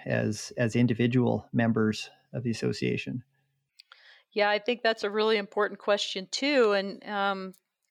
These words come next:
Speaker 2: the, the real challenge, which goes back to one of our previous conversations, was,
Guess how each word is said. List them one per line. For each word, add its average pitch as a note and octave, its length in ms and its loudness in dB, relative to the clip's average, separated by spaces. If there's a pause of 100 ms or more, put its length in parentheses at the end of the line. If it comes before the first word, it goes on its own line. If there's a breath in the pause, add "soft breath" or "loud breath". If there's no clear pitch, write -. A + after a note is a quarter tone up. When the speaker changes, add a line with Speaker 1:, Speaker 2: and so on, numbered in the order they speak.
(460)
Speaker 2:
the, G3+ 420 2
the G#3 340 0 (120)
real G#3+ 160 2
challenge, A3+ 460 0
which - 280 -2
goes G3+ 240 2
back F#3 300 0
to G3 120 0
one G3 140 2
of F#3+ 160 0
our F#3 100 4
previous B3 720 2 (640 loud breath)
conversations, G3 880 0
was, F#3+ 440 2